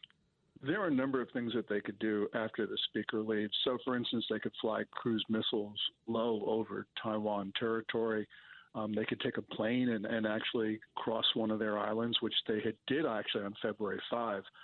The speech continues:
Um, but they could take an armada, uh, and just, um, fly right over Taipei. There, there are a number of very provocative things that they could do, but, um, we're just gonna have to wait. And the United States is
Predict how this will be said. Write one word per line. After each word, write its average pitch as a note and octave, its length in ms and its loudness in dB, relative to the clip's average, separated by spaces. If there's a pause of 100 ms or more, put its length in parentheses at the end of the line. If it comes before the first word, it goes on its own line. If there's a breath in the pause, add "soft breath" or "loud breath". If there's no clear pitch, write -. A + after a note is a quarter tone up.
(260 loud breath)
Um, A2 220 -2
but A#2 140 0
they B2 140 0
could - 200 -2
take A#2 200 -2
an G#2 120 -2 (140)
armada, A2 640 0 (140)
uh, A2+ 260 0
and A2 260 0
just, - 680 0
um, G2 480 -2 (480 loud breath)
fly A2 260 0
right A#2+ 380 0
over A2 240 -2
Taipei. G#2+ 580 -2 (300 loud breath)
There, D3 320 0
there C#3+ 140 2
are C3 40 0
a B2 40 0
number C3 440 2
of G#2 80 -2 (220)
very B2 260 2
provocative A2 640 -4 (100)
things A2+ 360 -2
that G#2+ 160 -2
they A2 120 0
could - 220 -6
do, A#2 240 2 (460 loud breath)
but, B2+ 240 0 (220)
um, A#2 460 0
we're C3 140 2
just E3 240 0
gonna D3 160 2
have B2+ 240 -2
to B2+ 80 2
wait. C3+ 360 2
And B2 200 -2
the B2 60 0
United C#3 320 2
States D3+ 340 -2
is B2+ 80 -6